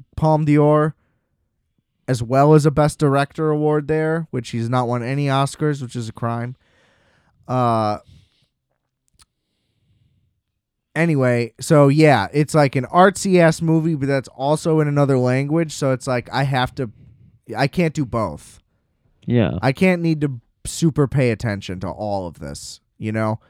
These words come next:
Speaker 1: Uh, so I didn't finish The Square, but that won the Palme d'Or. And so now this guy made his first English film, English language, Triangle of Sadness. And it won the Palme d'Or, and it was up for Best Picture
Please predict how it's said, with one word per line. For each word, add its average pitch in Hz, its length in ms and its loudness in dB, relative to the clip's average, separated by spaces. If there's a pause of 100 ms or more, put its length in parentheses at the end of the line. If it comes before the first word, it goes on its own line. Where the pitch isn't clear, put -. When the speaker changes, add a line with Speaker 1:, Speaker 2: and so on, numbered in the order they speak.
(640)
Speaker 1:
Uh, 127 340 2
so 139 260 4
I 165 140 8
didn't 196 200 -2
finish 170 360 -2
The 151 140 -6
Square, 139 540 2
but 131 120 -2
that 156 200 4
won 151 180 2
the 143 80 -2
Palme 135 280 0
d'Or. 110 580 0
And 120 180 -8
so 127 240 -2
now 147 240 0
this 175 220 -4
guy 143 440 0
made 135 300 -4
his 127 160 -6
first 165 380 -2
English 165 600 0
film, 123 480 -2 (960)
English 113 320 -12
language, 98 640 -14 (1700)
Triangle 110 400 -2
of 113 80 -2
Sadness. 71 520 -6
And 69 80 -14
it 71 40 -10
won 95 140 -8
the 107 80 -10
Palme 113 240 -8
d'Or, 175 340 0
and 180 80 -4
it 156 60 -4
was 143 180 -8
up 160 180 -4
for 147 120 -6
Best 147 300 -2
Picture 120 600 -2